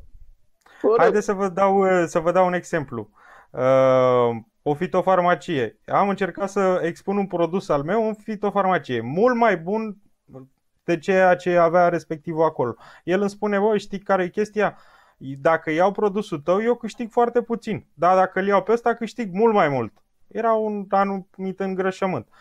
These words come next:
Speaker 2: Așa se întâmplă și cu mari retaileri. Or să împingă produsele la care ei câștigă cel mai mult, nu? Nu-i condiționează nimeni,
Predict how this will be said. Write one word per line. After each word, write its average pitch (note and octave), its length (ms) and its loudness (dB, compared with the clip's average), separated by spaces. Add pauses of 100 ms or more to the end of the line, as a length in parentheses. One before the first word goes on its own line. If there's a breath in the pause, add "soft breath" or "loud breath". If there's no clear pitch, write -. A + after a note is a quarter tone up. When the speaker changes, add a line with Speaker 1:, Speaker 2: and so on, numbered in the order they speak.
(180 loud breath)
Speaker 2:
Așa G3 240 2
se A#3 120 -2
întâmplă A#3+ 360 -2
și - 200 -8
cu G#3+ 140 -6 (600)
mari D3+ 580 -4
retaileri. C#3+ 600 -4 (300 soft breath)
Or G3+ 160 0
să G#3+ 140 -4
împingă B3+ 400 0
produsele A3+ 560 -2
la C4 120 2
care C4 220 0
ei C4+ 100 -4
câștigă C4 380 -6
cel C4 160 -8
mai C4 160 0
mult, G3 200 0
nu? G#3 220 -2 (840)
Nu-i G3+ 200 -2
condiționează A3+ 760 0
nimeni, A3+ 400 -4